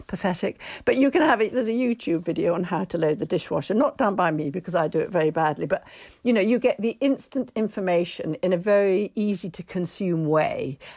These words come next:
And it, and it's quick and effective. And there are often contributors out there that really know their subject. And that's what I like. They're not presenters. They're people who've, you know, worked in horticulture all their lives or whatever. And so they give you the facts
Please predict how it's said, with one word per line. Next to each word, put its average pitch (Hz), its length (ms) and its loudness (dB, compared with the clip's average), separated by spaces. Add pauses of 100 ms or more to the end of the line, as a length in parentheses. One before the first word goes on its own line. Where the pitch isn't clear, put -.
(140)
And 175 160 4
it, 160 160 -2
and 165 160 2
it's - 180 -6
quick - 480 -4
and 156 100 -2
effective. - 800 -6
And 170 220 2
there 170 80 2
are 180 60 4
often 202 260 -4
contributors 170 540 -6
out 147 180 0
there 165 140 0
that 156 200 -2
really 160 520 2
know 151 180 -2
their 151 140 0
subject. - 500 -6 (300)
And 233 180 4
that's 247 220 0
what 208 100 2
I 196 80 4
like. 190 360 2
They're 190 100 0
not 226 240 -4
presenters. 196 960 -2 (320)
They're 202 160 2
people 202 400 -2
who've, 185 240 2 (440)
you 196 120 0
know, 165 200 2
worked 202 560 2
in 190 120 -4
horticulture 170 720 -4
all 160 200 0
their 151 140 2
lives 185 480 2
or 139 100 -2
whatever. 143 580 -4
And 170 200 2
so 175 160 2
they 170 160 2
give 175 240 -2
you 170 180 0
the 160 100 -2
facts - 400 -2